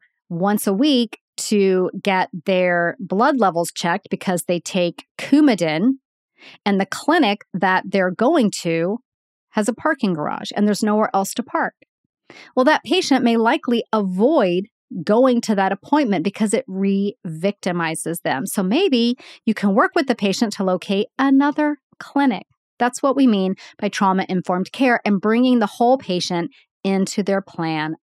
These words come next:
of care. There is a lot more to this topic. I wanted to just touch on it with you today, hopefully pique your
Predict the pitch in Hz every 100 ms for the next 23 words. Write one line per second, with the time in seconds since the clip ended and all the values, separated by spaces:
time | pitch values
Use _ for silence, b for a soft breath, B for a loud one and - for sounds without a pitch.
0 | - 156 151 151 - - 151 - - B
1 | B B - 247 214 226 214 - 202 196
2 | 180 175 180 196 208 - 214 202 208 208
3 | 214 - 220 220 254 269 269 - 202 208
4 | 208 202 202 180 190 - - - 277 -
5 | 269 262 220 220 - 214 202 202 B B
6 | - 220 208 202 196 285 370 - 294 254
7 | - - 233 208 196